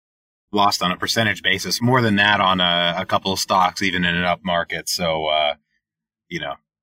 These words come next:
five percent ain't bad, especially if it's only, uh,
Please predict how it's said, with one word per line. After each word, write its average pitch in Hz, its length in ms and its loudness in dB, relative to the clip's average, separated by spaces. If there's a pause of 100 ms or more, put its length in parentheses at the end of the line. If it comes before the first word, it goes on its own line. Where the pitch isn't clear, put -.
(220)
five 98 160 0
percent 90 300 -4
ain't 82 160 -2
bad, 73 280 -2
especially 76 460 -8
if 73 100 -10
it's - 160 -16
only, 78 320 -8
uh, 71 340 -4